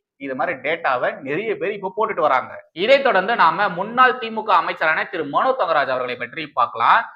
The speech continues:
திரு மனோ தங்கராஜ் அவர்களுடைய அந்த ஒரு அமைச்சர் பதவியை பறிச்சிருக்காங்க. அதுக்கப்புறமா திரு மனோ தங்கராஜ் அவர்கள் ஒரு ட்வீட் ஒண்ணு போட்டிருந்தாரு. அது டைரக்டா தி மு கவுடைய தலைமைக்கு எதிராக, தலைமைக்கு எதிராக போடப்பட்ட மாதிரி இருந்தது.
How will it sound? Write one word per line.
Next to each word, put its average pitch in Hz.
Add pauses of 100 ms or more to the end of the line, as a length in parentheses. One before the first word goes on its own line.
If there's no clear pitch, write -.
(160)
திரு 208
மனோ 226
தங்கராஜ் 208
அவர்களுடைய 151
அந்த 170
ஒரு 131
அமைச்சர் 156
பதவியை 151
பறிச்சிருக்காங்க. 135 (300)
அதுக்கப்புறமா 175
திரு 170
மனோ 147
தங்கராஜ் 147
அவர்கள் 117
ஒரு 175 (160)
ட்வீட் 240
ஒண்ணு 131
போட்டிருந்தாரு. 131 (340)
அது 202 (200)
டைரக்டா 247 (140)
தி 247
மு 254
கவுடைய 214
தலைமைக்கு 214 (540)
எதிராக, 151
தலைமைக்கு 151
எதிராக 170
போடப்பட்ட 147
மாதிரி 127
இருந்தது. 120